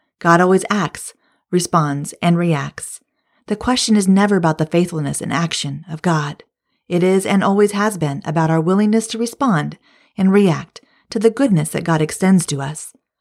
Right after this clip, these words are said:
Friends, the greatest goodness that God ever sent us, the most fulfilling provision we could ever experience,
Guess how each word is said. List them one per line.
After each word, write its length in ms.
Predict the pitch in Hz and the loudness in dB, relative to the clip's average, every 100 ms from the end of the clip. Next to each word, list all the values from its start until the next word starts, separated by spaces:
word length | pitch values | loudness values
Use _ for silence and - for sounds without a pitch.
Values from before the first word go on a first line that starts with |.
| _ _ _ | _ _ _
Friends, 500 | _ 180 160 156 160 - _ _ _ | _ 0 0 0 -4 -10 _ _ _
the 80 | - | -6
greatest 380 | 190 214 226 226 | 0 4 2 2
goodness 300 | 202 190 190 | 2 2 2
that 100 | 175 | 0
God 220 | 170 165 | 0 0
ever 220 | - 185 202 | 0 -2 -2
sent 280 | - 190 | 0 0
us, 320 | 160 143 - - _ _ - | 0 -6 -10 -18 _ _ -2
the 140 | 190 | 2
most 180 | 185 185 | 2 0
fulfilling 460 | 185 - 220 226 | -4 0 2 4
provision 480 | 233 233 214 180 160 | 2 0 0 2 2
we 80 | 160 | 0
could 120 | 170 - | -2 -2
ever 220 | 175 196 | -2 -2
experience, 720 | 190 - 226 180 143 - - | -4 0 2 4 0 -6 -14